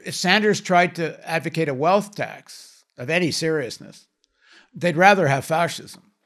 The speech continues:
They'd rather have Trump. So, uh, there, there's actually some things we need to be strategic about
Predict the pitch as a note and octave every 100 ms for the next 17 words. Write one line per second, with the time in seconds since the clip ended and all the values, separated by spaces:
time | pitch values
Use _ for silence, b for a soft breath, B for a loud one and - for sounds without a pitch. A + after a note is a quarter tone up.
0 | _ C#3 C#3+ F3+ D3+ B2 B2+ C3+ B2 -
1 | _ _ B B B - A3+ F3 - -
2 | - F#3+ F3+ A3 G3 F#3+ F3 G3+ A3+ -
3 | B3 G#3+ G#3+ G#3 G3 F#3+ F3 D#3+ E3+ F3
4 | D#3 D#3+ - D3 F#3 G3 D#3+ - A#2+ A#2
5 | -